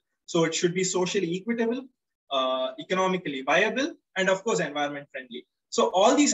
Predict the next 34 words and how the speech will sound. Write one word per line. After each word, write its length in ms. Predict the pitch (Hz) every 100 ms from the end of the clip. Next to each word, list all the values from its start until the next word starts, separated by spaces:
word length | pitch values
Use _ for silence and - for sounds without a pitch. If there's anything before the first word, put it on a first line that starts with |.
| -
other 280 | 165 226 262
factors 520 | 190 185 - 220 -
come 180 | 165 170
in 280 | 202 202 202 _ _ _
when 440 | 156 170 175 180 - _ _ _ -
one 280 | 160 165 -
analyzes, 920 | 151 175 196 190 190 202 175 147 151 -
uh, 360 | 151 143 139 135
the 100 | 143
sustainability 720 | 156 151 - 185 196 180 175
of 80 | 170
something, 320 | - - 180 180
and 120 | 170
carbon 320 | 160 175 208
footprint 400 | 202 190 208 208 -
is, 220 | 180 - -
of 140 | -
course, 320 | 185 165 170 - _ _ -
uh, 140 | 147 139
a 100 | -
component 440 | 151 151 160 156 131
of 140 | 127 120
it. 100 | - _ _ 156
There 160 | 156
are 100 | 160
other 240 | 160 170 175
things 280 | 165 147 139
like 160 | 127 135
land 300 | 147 160 147
usage, 640 | 139 - 120 98 - -
water 300 | 139 - -
usage, 680 | 151 139 135 - 123 123 - _ _ _
whether 520 | 147 143 151 147 147
it 240 | 143 151